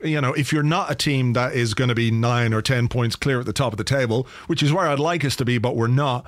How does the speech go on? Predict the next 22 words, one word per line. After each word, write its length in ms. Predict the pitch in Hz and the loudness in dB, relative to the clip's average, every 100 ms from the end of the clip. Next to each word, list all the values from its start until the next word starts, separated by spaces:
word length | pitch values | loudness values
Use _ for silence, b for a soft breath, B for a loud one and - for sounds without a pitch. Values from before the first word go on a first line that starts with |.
| B B | B B
I 40 | 135 | -2
think 140 | 175 | 0
I'd 100 | 143 | 0
rather 380 | 131 139 147 135 | 0 0 0 0
the 140 | 117 | 0
whole 240 | 113 127 110 | 2 0 0
thing 320 | - 131 127 | 0 0 2
was 160 | 113 101 | 0 0
a 40 | |
bit 200 | 107 123 | -2 -2
more 460 | 127 117 113 104 95 | 0 2 2 0 -2
like 240 | 117 120 107 | -2 -2 0
this, 280 | 127 117 123 | 0 0 0
a 40 | |
bit, 200 | 120 - - 131 | -2 -4 -10 -6
bit 120 | 139 120 | -4 0
random 600 | 113 131 131 107 80 76 B B B - | 0 2 2 2 0 -4 B B B -4
in 160 | 120 | -2
the 80 | 113 | 0
sense 340 | - 131 120 - | 0 0 0 0
that, 260 | 113 110 | -2 0
like, 180 | 120 110 | -2 -2